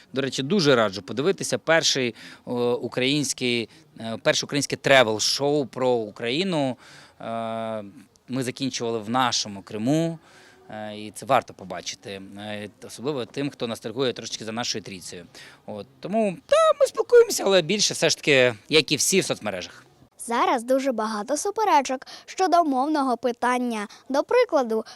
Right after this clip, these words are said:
Speaker 2: чимало діток зі сходу України спілкується російською, і вони вимушено переміщені до областей, де є українськомовне населення. На ваш погляд,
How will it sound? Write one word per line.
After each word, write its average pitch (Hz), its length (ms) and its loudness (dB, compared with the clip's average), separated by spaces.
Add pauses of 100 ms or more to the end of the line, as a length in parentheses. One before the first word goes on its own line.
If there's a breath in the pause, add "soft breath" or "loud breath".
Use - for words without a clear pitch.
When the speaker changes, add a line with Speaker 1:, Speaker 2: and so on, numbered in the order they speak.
(100)
Speaker 2:
чимало 311 520 0
діток 226 420 0
зі 240 140 -4
сходу 370 400 -2
України 370 600 0
спілкується 254 720 0
російською, 339 840 0 (380 loud breath)
і 359 120 0
вони 392 300 2
вимушено 466 640 0
переміщені 381 760 0
до 233 80 4
областей, 262 640 2 (420 loud breath)
де 254 140 2
є 285 260 4
українськомовне 330 960 0
населення. 311 760 2 (260 loud breath)
На 254 180 0
ваш 247 260 4
погляд, 349 640 2